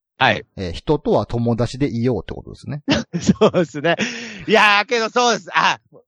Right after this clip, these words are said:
Speaker 1: めちゃくちゃうまいまとめです。人とは友達でいよう。
Speaker 2: <laughs> なんかあの、
Speaker 1: はい。
Speaker 2: その、恋愛関係でもなく、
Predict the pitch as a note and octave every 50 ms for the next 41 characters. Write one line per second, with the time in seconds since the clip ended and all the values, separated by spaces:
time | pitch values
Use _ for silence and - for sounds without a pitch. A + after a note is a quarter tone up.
0 | _ _ _ _ _ _ _ _ _ _ _ - D3 E3 F#3+ - - - - F4
1 | B3+ - - A#3 A#3+ - - A3 G#3 G3+ G3+ G3+ G3 F3+ F#3 F3+ F3 E3 D3 C3+
2 | B2 A#2 A#2 A#2+ A2+ A#2+ G#2+ F#2+ E2+ - _ _ _ C#3 - - G#3+ A3 G3+ -
3 | A3+ A3+ A3 F3 - - D3+ E3 F#3 G#3 G#3+ F#3+ A3 G#3 F#3+ - - A3 G#3 F3+
4 | G#3+ G#3 F#3+ D#3 C#3 C3+ C#3+ D3+ C#3 A2 E2+ - - - - G#3 F3+ - - D#3
5 | C#3+ - - C#3+ - - - - - - - - A3 - A3 - A#3+ G#3+ - A#3
6 | G#3 - A#2 - _ _ - - _ - - - - - - - D#3+ D3 C#3 A#2
7 | B2 A#2 A#2 A2+ A2+ A2 G#2+ G#2+ G#2+ G#2 G2 - _ _ _ _ _ - A#2+ A2
8 | F#2+ - _ _ _ _ _ _ _ _ _ _ - B2 B2+ A#2 A2 G#2 G2+ G2+
9 | G2+ - - - _ _ _ _ _ _ _ _ - C#3 C#3 C3 B2 B2 A#2+ B2
10 | - D#3+ D3 C3+ - B2+ A#2 B2 A#2+ A2+ A#2 C#3+ F3 - - - C#3+ A2+ G2+ E2+
11 | -